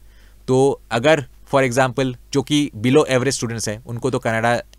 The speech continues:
ले या फिर ना ले, हमें ज़्यादा फर्क नहीं पड़ता, और जो कि above average students हैं, वो अगर इंडिया में रहते हैं, तो उससे इंडिया का ही फ़ायदा है। तो बांग्लादेशी जो है अपने पर्सपेक्टिव से देखते हैं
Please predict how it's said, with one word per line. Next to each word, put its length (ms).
ले 240
या 140
फिर 140
ना 180
ले, 120
हमें 200
ज़्यादा 200
फर्क 260
नहीं 100
पड़ता, 300
और 80
जो 140
कि 160
above 280
average 260
students 320
हैं, 220
वो 160
अगर 140
इंडिया 260
में 100
रहते 220
हैं, 100
तो 100
उससे 220
इंडिया 360
का 200
ही 120
फ़ायदा 300
है। 180
तो 200
बांग्लादेशी 540
जो 120
है 80
अपने 360
पर्सपेक्टिव 480
से 160
देखते 260
हैं 140